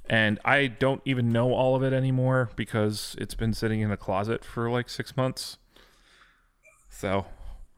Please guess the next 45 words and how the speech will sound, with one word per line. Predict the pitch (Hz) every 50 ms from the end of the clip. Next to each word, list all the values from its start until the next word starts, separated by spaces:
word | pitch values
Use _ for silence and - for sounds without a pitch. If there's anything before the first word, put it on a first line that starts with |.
| _ _ _ _ _ -
I'm | 117 113
sure | - - 113 107
I'll | 104 101 - - _ -
pull | - - 117 101 95
it | 98
out | 101 98 - -
one | - 107 101
day | 98 98 92 95
and | 95 95 - -
try | - - 101
to | 95
figure | - - - 104
it | -
out. | - -
'Cause | - - -
I | 156
was | 160 156 -
doing, | 170 156
like, | 135 110 95 -
tap | - 104 95 -
tempo | - - 135 127 - 131 120
stuff | 113 - - 110 113 110 - -
with | 113 110 107
it. | 107 107 104 101 - - - - _ _ _ _ _ _ - - - - - - -
And | - 110
then | 104 101
I | 104
was | 104 98
also | 107 101 101 - 104
doing, | 101 101 101 98
like, | 104 95 -
preset | - - - 139 139 - - 143 - -
tempos. | - 127 120 120 - 117 117 113 113 110
So, | - - - 104
like, | 104 101 101 -
if | 98 90
I | 104 101
hit | 110 101
a | 104
button, | 101 104 98 98 104 110
it | 104
would | 104 104 98 139
relaunch | 127 110 107 104 104 101 - - -
the | -
tempos | - - 107 104 - 101 101 101 95 92 92 -